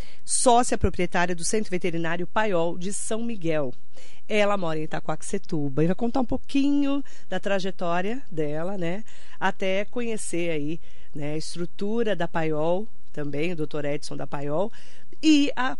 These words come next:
praticamente três anos acabaram fazendo uma grande parceria em São Miguel Paulista, que é coladinho ali com Itaquaquecetuba. Doutora Larissa, um bom dia pra você, é um prazer te conhecer.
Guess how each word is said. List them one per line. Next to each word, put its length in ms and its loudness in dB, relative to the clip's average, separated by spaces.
praticamente 680 0
três 340 0
anos 400 0
acabaram 400 0
fazendo 280 0
uma 120 0
grande 280 -2
parceria 600 0
em 120 0
São 240 0
Miguel 340 0
Paulista, 540 0
que 100 -2
é 40 -2
coladinho 840 0
ali 280 0
com 120 0
Itaquaquecetuba. 920 -2
Doutora 380 2
Larissa, 640 0
um 260 0
bom 260 2
dia 200 0
pra 140 0
você, 200 0
é 40 0
um 40 0
prazer 400 0
te 100 0
conhecer. 500 0